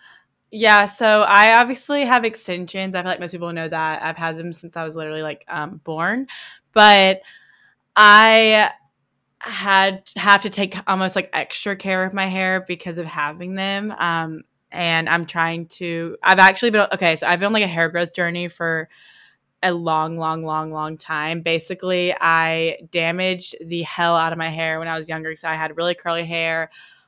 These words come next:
Always wanted it to be straight. Then I started dyeing it.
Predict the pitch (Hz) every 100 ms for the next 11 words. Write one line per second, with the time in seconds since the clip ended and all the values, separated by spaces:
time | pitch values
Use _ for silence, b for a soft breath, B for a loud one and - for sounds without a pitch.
0 | - 233 233 233 233 - 208 226 220 -
1 | 220 208 208 202 196 190 185 175 170 165
2 | 214 214 214 220 214 208 208